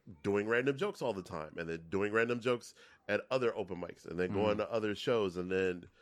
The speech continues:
Speaker 1: trying to get booked on showcases and trying to get booked on other open mics. And it was like,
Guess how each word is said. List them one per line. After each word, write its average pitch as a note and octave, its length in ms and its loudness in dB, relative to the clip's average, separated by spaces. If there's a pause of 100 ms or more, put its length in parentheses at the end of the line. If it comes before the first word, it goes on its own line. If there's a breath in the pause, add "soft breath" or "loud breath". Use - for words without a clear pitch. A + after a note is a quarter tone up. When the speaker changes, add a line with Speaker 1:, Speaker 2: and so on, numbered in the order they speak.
(520 soft breath)
Speaker 1:
trying A#2+ 240 4
to A#2+ 60 0
get A2+ 180 0
booked A#2 180 -2
on A#2 100 2
showcases G2 680 -2
and F2+ 160 -4
trying A2 220 0
to G#2+ 40 0
get G#2 180 -4
booked A2+ 180 -4
on G#2+ 120 -2
other G#2+ 240 -2
open G2+ 240 -4
mics. G#2+ 340 -4
And F#2+ 100 -4
it G#2 40 2
was G2 180 0
like, F#2+ 260 0